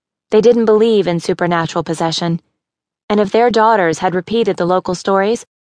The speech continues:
they would have replied with some smug commonplace, citing the rich tradition of Appalachian folklore. Still,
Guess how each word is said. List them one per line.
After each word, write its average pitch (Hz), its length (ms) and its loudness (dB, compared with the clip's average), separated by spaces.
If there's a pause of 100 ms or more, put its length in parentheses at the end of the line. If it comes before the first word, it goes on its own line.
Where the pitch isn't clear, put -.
(200)
they 226 120 6
would 240 140 4
have 240 100 2
replied 226 480 2
with 202 180 -2
some 202 280 -2
smug 196 480 -4
commonplace, 175 840 -4 (500)
citing 233 460 0
the 190 140 0
rich 214 240 -2
tradition 180 500 -4
of 156 100 -6
Appalachian 170 640 -4
folklore. 160 680 -4 (880)
Still, 170 540 -4